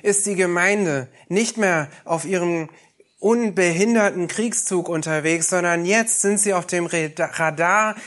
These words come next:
der religiösen Elite. Und von diesem Zeitpunkt an ist ein ruhiges und sicheres Leben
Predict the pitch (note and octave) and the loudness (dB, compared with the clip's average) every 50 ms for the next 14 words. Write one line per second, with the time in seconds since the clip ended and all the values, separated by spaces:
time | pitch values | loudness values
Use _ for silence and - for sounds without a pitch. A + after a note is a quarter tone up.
0 | - - - F3 F3 E3+ F3+ F3+ E3+ F3 E3+ D3 E3 F3+ F#3+ G#3+ A3 G#3 F#3+ G3 | -14 -6 -2 0 0 2 0 0 0 0 -2 -2 -2 0 0 0 0 0 -2 -2
1 | F3+ E3+ F3 - - D3+ - F3+ E3+ E3 D#3+ F3+ G3+ - - D#3 B2+ G#2 G#2 _ | -2 -4 -6 -10 -8 -2 0 0 0 0 -2 -4 -4 -4 -4 -4 -6 -8 -10 _
2 | _ _ _ - - - - F#3+ F#3 E3+ F3+ F#3+ G3 F#3+ F#3 G3 A3+ A#3 A#3+ B3+ | _ _ _ -20 -10 -4 -2 -2 -2 0 0 0 0 2 2 2 2 2 2 0
3 | B3+ B3 A#3 - G#3+ G#3 G#3+ G#3+ G#3 - G3+ F#3 E3+ D#3+ - C#3+ D3 D3 D3+ D#3 | 0 0 0 0 2 0 0 0 -2 -6 -6 -6 -6 -6 -6 -6 -6 -6 -4 -4
4 | D#3 - - F#3 F#3 F3+ F3+ D#3+ F#3 G3+ A#3 C4 A3 G#3 F#3 E3 D#3+ F3 F3 F3 | -4 -2 0 0 0 0 0 0 0 0 0 0 0 0 0 0 0 -2 -2 -2
5 | E3 D#3+ G3+ A3+ A3+ A#3+ A3+ G3+ F#3+ F#3 F3+ - F#3 F3+ G3 A3 A3 F#3 E3+ D3+ | -2 -2 -2 -2 0 0 0 0 0 -2 -2 -2 -2 -2 0 0 0 0 -2 -4